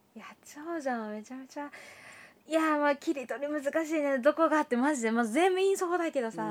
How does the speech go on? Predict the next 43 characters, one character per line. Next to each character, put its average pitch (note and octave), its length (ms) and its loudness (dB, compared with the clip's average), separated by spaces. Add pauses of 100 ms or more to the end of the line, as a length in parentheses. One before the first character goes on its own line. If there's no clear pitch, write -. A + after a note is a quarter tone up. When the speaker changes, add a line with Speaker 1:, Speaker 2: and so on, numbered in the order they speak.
Speaker 2:
ん。 D3+ 200 -14
Speaker 1:
で C4 100 0
も A#3+ 100 -2
や - 60 0
っ - 20 -14
ぱ B3+ 100 -8
そ - 120 -10
こ C#4 100 -12
か D#4 140 -8
な。 D#4+ 360 -4 (1160)
毎 G4 300 6
回 G#4+ 280 6
ブ D4 140 2
レ F#4 140 8
ず E4 140 2
に B3 120 2
あ G#3 120 0
の A#3+ 180 0
動 B3+ 80 -6
き C4 140 -4
な A3+ 100 0
の F3 100 -8
よ。 - 140 -14 (100)
Speaker 2:
う - 40 -10
ん。 G#3 40 2
Speaker 1:
あ A3 40 0
の、 G3+ 180 -2 (200)
そ D4+ 140 -2
こ D4+ 80 4
ま D#4 140 4
で A#3 80 0
の G3+ 160 0
流 G#3+ 140 -2
れ G#3+ 100 -2
が。 F#3+ 80 -2
Speaker 2:
流 A3 240 8
れ A#3+ 120 12
が G#3+ 160 8
ね。 F#3 300 4 (2500)
Speaker 1:
か - 140 -16
っ - 500 -20
Speaker 2:
か - 140 -18
っ - 20 -20